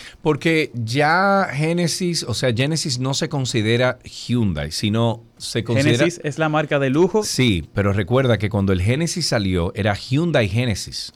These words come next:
Speaker 2: No, pero ahora Hyu-, eh, Genesis es una marca totalmente
Speaker 1: Es
Speaker 2: independiente.
Speaker 1: como Lu-, Lexus cuando
Speaker 2: Con
Speaker 1: salió,
Speaker 2: Toyota.
Speaker 1: que tenía con Toyota, exacto, pero que ahora pertenece al grupo
Speaker 2: Correcto.
Speaker 1: Toyota, exacto. Por,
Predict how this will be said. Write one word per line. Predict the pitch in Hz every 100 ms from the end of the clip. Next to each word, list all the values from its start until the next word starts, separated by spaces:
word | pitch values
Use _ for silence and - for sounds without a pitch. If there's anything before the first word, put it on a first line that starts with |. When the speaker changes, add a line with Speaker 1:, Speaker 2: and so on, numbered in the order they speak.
| -
Speaker 2:
No, | 151 135
pero | 135
ahora | 131 147 147
Hyu-, | 156 147
eh, | 135
Genesis | 147 165 156 175 139
es | -
una | 147
marca | 151 156 139
totalmente | 123 131 131 127
Speaker 1:
Es |
Speaker 2:
independiente. | 117 113
Speaker 1:
como | 127 131 135 135
Lu-, | 135 170
Lexus | 180 160 156 - 170 -
cuando | 117 101
Speaker 2:
Con | 90
Speaker 1:
salió, | 92 143 147
Speaker 2:
Toyota. | 139 170
Speaker 1:
que | 127 101
tenía | 101 104 110
con | 131
Toyota, | 120 143 165 127 131
exacto, | 117 90 101
pero | 87 98 87
que |
ahora | 98 117 120
pertenece | 120 101 95 -
al | 87 90
grupo | 98 127 190 185 - 95 151 -
Speaker 2:
Correcto. | - 135 113 98 - 156
Speaker 1:
Toyota, | 147 139 120 135 139
exacto. | 110 90 71 80
Por, | 104